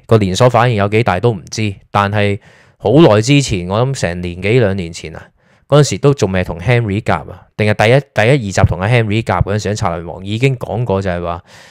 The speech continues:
即係其中一個 observation 就係當你望到個幣市，即係 crypto 市開始轉彎呢，咁其實股市都，咁股市當然已經理論上好似見咗頂啦，但係瀡夠未呢？我諗係未瀡夠添，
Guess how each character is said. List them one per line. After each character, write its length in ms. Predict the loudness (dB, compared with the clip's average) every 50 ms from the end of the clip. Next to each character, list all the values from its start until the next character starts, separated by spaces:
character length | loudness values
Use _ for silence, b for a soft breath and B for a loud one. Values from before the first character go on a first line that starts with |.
| B B B B B
即 100 | 2 2
係 40 | 2
其 100 | 2 2 2
中 120 | 4 4
一 20 | 4
個 100 | 4 2
observation 640 | 2 4 2 4 4 4 4 6 4 2 2 -2 -6
就 120 | -4 -4
係 100 | -4 -2
當 200 | 0 0 0 0
你 80 | 0 -2
望 260 | -2 -2 -4 -4 -4
到 140 | -2 -2 -2 0
個 80 | -2 -4
幣 400 | -2 -2 -4 -4 -2 -4 -6 -6
市， 180 | -6 -8 -6 -6 -6 -8 -8 _
即 120 | -2 -2 0
係 0 |
crypto 360 | 2 2 0 2 2 0 0
市 140 | 0 -2 -2
開 240 | 2 2 2 2 2
始 80 | -2
轉 220 | -4 -4 -6 -4 -2
彎 220 | -2 0 0 0
呢， 120 | -2 -4 -6 b b b b b b b b -6
咁 100 | -4 -2
其 140 | -2 -2
實 120 | -4 -4 -8 -10
股 300 | _ -14 -6 0 2 2
市 180 | 2 2 0 0
都， 420 | 2 2 2 2 2 0 -2 -4 b b b b b b b
咁 120 | 0 0 4
股 160 | 4 4 2
市 120 | 2 2
當 140 | 2 4 4
然 100 | 4 2
已 300 | 0 -2 -2 -2 -2 0
經 200 | 0 0 -2 -4 -8 -10 -6
理 180 | -2 2 4
論 100 | 4 4
上 160 | 2 2 2 2
好 120 | 2 2
似 100 | 2 0
見 160 | -2 -2 -4
咗 140 | -2 -4 -2
頂 220 | -2 -2 -2 -2
啦， 120 | -2 -2 -2
但 140 | -2 -4 -2
係 100 | -2 -4
瀡 300 | -4 -4 -4 -4 -4 -2
夠 220 | 0 0 0 0
未 160 | 0 -4 -4 -2
呢？ 80 | -2
我 100 | -2 -2
諗 140 | -2 -2 -4
係 20 |
未 120 | -6 -8 -10
瀡 200 | -12 -12 -12 -12
夠 220 | -10 -10 -10 -8
添， 180 | -8 -10 -12